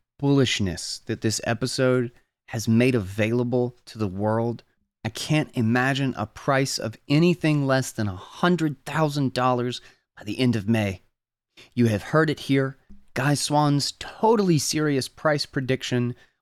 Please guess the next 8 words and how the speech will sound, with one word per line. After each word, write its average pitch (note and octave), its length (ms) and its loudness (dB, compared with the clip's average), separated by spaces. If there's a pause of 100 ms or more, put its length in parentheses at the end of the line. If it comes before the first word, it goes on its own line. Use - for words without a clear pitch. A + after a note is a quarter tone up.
while A#2 120 0
channeling C#3 680 2
the A2+ 140 2
thirthy D3 560 0
spirits - 680 -2 (320)
of F2+ 220 -6
Dieter A2 300 2
Hodl. F#2+ 360 -4